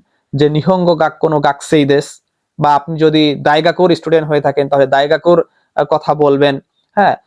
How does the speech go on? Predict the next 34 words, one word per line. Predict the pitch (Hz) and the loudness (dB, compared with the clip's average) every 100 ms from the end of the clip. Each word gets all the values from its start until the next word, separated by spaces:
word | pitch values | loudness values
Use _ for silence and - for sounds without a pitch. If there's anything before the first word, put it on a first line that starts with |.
| _ - | _ -8
আপনি | - 156 | -4 -2
বলতে | 143 156 170 | 0 0 0
পারেন | 170 147 139 135 _ _ | 0 0 -2 -6 _ _
যে | 147 143 | -2 -2
আমি | 131 143 151 | 0 -2 -2
এখন | 147 160 151 151 - 135 | -2 -2 -2 -4 -12 -4
জাপানিজ | 139 143 160 151 | -4 -2 -2 -2
ভাষার | 156 - 226 330 _ _ - | -2 -2 -2 -6 _ _ -6
ছাত্র। | - 170 - 107 - _ _ _ _ | -4 -2 -2 -4 -4 _ _ _ _
তো | 170 | -4
সেই | - 208 | 2 2
হিসাব | 214 226 214 | 2 0 0
করে | - 202 | 0 0
কিন্তু | 202 185 185 | 0 0 -2
আপনাকে | 175 170 160 | -2 -4 -4
এই | |
প্রশ্নের | 151 156 - 151 | 0 -2 -2 -2
উত্তরটা, | 147 139 - 147 - 208 | -2 -2 -2 -2 -2 -2
আহ, | 285 _ _ _ - 127 | -4 _ _ _ -6 -4
দিতে | 123 202 185 | -2 -2 -2
হবে। | 120 90 - _ _ _ _ | -2 -4 -10 _ _ _ _
এরপরে | 180 233 277 262 240 | 0 0 2 2 2
যে | 220 | 0
প্রশ্নটা | 190 180 196 196 | -2 -2 0 0
আমি | 170 165 165 | 0 0 -2
সাজিয়েছি | - 156 160 170 - | 0 0 0 -2 -2
সেটা | 156 165 | -4 -2
হচ্ছে, | 180 175 - 180 | -2 -2 0 0
আহ, | - _ _ - 127 | -2 _ _ -4 -2
গাক্কো | 123 120 156 - - | 0 0 0 -2 -4
নানজি | 214 185 196 202 | 0 0 -2 -2
কারা | 208 202 208 | 0 2 2
নানজি | 165 160 160 156 | 0 -2 -2 -2
মাদে, | 120 95 | -2 -4